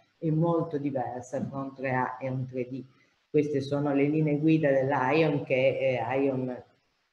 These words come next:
che è il nostro riferimento, diciamo, eh, nazionale, e, eh, tutto questo va tradotto, ripeto, nella nostra vita quotidiana. Noi lo stiamo facendo, discutiamo tutti insieme con i dermochirurghi,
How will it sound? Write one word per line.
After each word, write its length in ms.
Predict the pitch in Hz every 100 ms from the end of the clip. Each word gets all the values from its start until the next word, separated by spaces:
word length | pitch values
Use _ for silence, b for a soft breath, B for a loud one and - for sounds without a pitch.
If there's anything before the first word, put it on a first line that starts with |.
| _ _ _ _ _ _ - _
che 100 | 165
è 40 |
il 60 | 156
nostro 340 | 151 156 151
riferimento, 800 | 143 131 147 147 165 165 135 127
diciamo, 760 | 127 131 - 147 139 127 - B B B B
eh, 400 | 139 139 139 135
nazionale, 1120 | 170 175 170 - 254 226 127 147 165 233 254 - B B B _ -
e, 400 | 233 196 - -
eh, 720 | 170 170 170 170 165 165 -
tutto 300 | 294 285 349
questo 460 | 277 180 208 - 214
va 160 | 156
tradotto, 560 | 160 190 165 156 160 170
ripeto, 500 | 160 160 165 160 180
nella 220 | 170 151
nostra 360 | 160 160 - 160
vita 360 | 165 165 147
quotidiana. 840 | 156 151 - 202 143 156 180 247 -
Noi 220 | 160 156
lo 120 | 151
stiamo 440 | 147 170 156 151 135
facendo, 640 | 143 - 131 127 165 214
discutiamo 960 | 175 139 - - - 147 135 139 139 127
tutti 280 | 160 151 143
insieme 800 | 143 - 156 143 127 131 127 -
con 180 | - 151
i 120 | 151
dermochirurghi, 1300 | 143 147 143 139 139 147 151 151 131 131 135 135 -